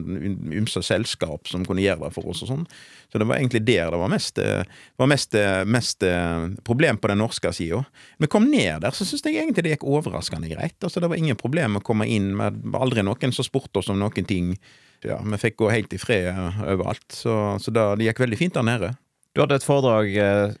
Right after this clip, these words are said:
Speaker 2: eller du hadde, du hadde flere foredrag, men et av de
Speaker 1: Mm.
Speaker 2: hette Is a Green Future Still Possible?
Speaker 1: Mm.
Speaker 2: Hva, hva er svaret?
Speaker 1: Ja, altså, det ligger jo i, eh, det er jo, det må jo nødvendigvis være et slags retorisk spørsmål av der, for ellers hadde det ikke vært vits i å reise ned og holdt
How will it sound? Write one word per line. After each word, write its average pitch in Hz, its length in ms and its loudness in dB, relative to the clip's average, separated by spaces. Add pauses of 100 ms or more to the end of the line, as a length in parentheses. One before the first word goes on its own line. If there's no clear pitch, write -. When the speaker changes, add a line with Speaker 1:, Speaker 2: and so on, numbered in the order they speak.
(100)
Speaker 2:
eller 104 120 0
du 107 40 4
hadde, 101 200 0 (100)
du 101 80 2
hadde 95 140 2
flere 85 200 2
foredrag, 92 380 0
men - 100 -2
et - 140 -2
av 104 100 4
de 98 60 4
Speaker 1:
Mm. 101 60 4
Speaker 2:
hette 98 280 0
Is - 160 -2
a 101 60 0
Green 95 260 2
Future 90 460 -2
Still 95 320 -2
Possible? 98 480 -4 (260)
Speaker 1:
Mm. 95 280 -2 (360)
Speaker 2:
Hva, 95 320 0
hva 107 160 -2
er 98 80 0
svaret? 98 380 0 (240)
Speaker 1:
Ja, 156 300 -2
altså, 165 120 6
det 180 140 4
ligger 147 320 4
jo 120 80 4
i, 143 240 6
eh, 101 260 2
det 110 140 0
er 151 160 4
jo, 101 80 2
det 110 260 0
må 143 300 4
jo 90 80 2
nødvendigvis 107 480 2
være 113 240 0
et - 80 -4
slags 92 220 -2 (180)
retorisk 101 420 0
spørsmål 82 460 0
av 80 80 0
der, 101 160 0
for 104 140 0
ellers 104 180 0
hadde 98 100 2
det 101 80 -4
ikke 101 140 2
vært 98 160 2
vits - 160 -2
i 95 80 2
å - 20 -2
reise 90 240 -2
ned 92 240 0
og 104 220 4
holdt 131 180 2